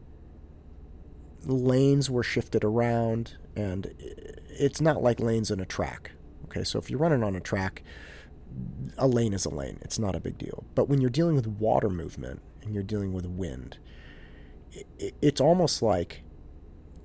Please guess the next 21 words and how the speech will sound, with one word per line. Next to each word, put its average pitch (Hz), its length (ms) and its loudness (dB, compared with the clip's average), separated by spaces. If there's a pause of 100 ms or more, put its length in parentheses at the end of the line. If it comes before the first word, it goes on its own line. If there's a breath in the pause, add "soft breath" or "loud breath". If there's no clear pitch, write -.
somebody 120 480 4
in 107 120 4
lane 98 260 0
six - 460 2
has 107 360 0
a - 60 -6 (160)
giant 117 640 2
fan 90 560 -4
blowing 101 400 0
right 98 220 2
in 98 80 -2
their 92 140 -2
face, 69 380 -4
a - 60 -4
headwind, - 600 -4
and 95 240 -4
somebody 104 500 2
in 92 320 -4
lane 98 380 -4
one 92 400 -2 (480 loud breath)
has 95 520 2